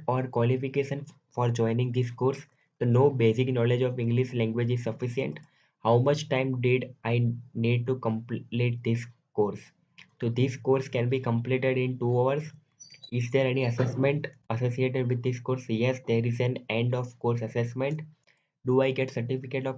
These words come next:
completing the course? Yes, you will get a verified certificate provided by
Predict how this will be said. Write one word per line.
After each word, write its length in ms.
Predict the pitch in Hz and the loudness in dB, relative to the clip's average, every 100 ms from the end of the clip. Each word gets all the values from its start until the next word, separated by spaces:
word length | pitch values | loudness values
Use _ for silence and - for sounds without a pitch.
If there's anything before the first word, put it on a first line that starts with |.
| - | -4
completing 600 | 117 117 123 127 131 131 123 | -4 -2 -2 -2 -2 -4 -6
the 80 | 120 120 123 | -8 -6 -2
course? 240 | 131 131 - 117 | -2 -2 -8 -2
Yes, 240 | 127 127 | -2 -2
you 160 | 120 117 120 | -2 -2 0
will 100 | 123 | -2
get 260 | 123 117 117 | -2 -2 0
a 80 | 127 | -2
verified 520 | 117 107 117 123 120 | 0 -2 -4 -6 -6
certificate 440 | 117 120 120 120 - | -6 -4 -4 -6 -6
provided 500 | 110 110 117 123 123 | -4 0 0 0 -2
by 140 | 113 | -4